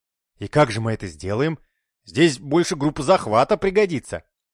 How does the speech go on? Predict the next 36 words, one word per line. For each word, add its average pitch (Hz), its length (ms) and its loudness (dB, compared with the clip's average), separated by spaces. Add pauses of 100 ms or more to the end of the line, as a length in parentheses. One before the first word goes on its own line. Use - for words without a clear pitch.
«Нет, 117 800 0
шум 175 260 -2
должен 151 300 2
быть 151 120 -2
минимальным, 139 680 2 (260)
там 190 200 2
полно 180 320 8
охраны. 123 460 0 (400)
Не 123 140 -2
зря 127 320 6
он 180 120 6
выбрал 151 300 4
это 123 180 2
место, 98 500 -4
и 135 100 -2
при 123 160 -2
шуме, 190 420 -2
возможно, 98 500 -2
у 131 60 -4
нас 98 220 -2
будут 98 260 -8
проблемы. 120 540 -2 (420)
Тут 110 280 -8
надо 139 260 -2
сработать 147 480 -4
по 160 100 -2
максимуму 147 520 -4
тихо». 110 520 -8 (880)
«Хреновый 139 420 0
какой-то 95 340 -8
план», 123 360 -8 (460)
заметил 160 540 2
Джонни. 95 440 -4 (300)
Куча 180 260 -2
всяких 165 380 0
«но». 98 320 -6